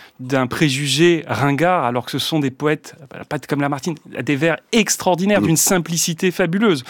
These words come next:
Speaker 1: Un seul être vous m-, manque et tout est dépeuplé, c'est, euh, incroyable, tellement
Speaker 2: Mm.
Speaker 1: c'est efficace et explosif.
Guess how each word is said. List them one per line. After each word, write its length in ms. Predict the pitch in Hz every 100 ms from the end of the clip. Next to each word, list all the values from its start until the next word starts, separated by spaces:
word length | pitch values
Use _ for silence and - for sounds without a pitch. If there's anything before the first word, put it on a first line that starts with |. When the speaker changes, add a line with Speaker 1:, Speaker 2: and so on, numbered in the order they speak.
| - - -
Speaker 1:
Un 60 | 139
seul 220 | - 160
être 220 | 160 -
vous 240 | 123 135 147
m-, 40 | -
manque 480 | 143 160 151 - - _ -
et 60 | -
tout 260 | 170 -
est 40 | 135
dépeuplé, 560 | 131 135 123 165 202 208 - - -
c'est, 380 | - - 135 - - -
euh, 80 | - - -
incroyable, 460 | 180 - 202 190 151
tellement 200 | 143 151
Speaker 2:
Mm. 40 |
Speaker 1:
c'est 140 | -
efficace 360 | 139 135 160 -
et 20 | 120
explosif. 420 | - 151 214